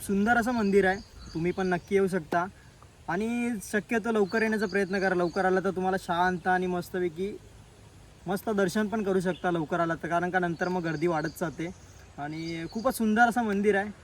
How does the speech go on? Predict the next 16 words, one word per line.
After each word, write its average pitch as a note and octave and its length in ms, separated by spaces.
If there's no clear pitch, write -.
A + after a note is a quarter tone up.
कमाल F3 300
आहे. F3+ 80
नक्कीच F3 380
तुम्ही F#3 300
भेट D#3+ 200
देऊ E3+ 200
शकता F3 240
आणि E3+ 100
नक्कीच F3 360
गणपती F3 360
बाप्पाचं G3 380
तुम्ही, F#3+ 440
अ, F3+ 80
दर्शन E3+ 340
घेऊ G#3 160
शकता. E3+ 340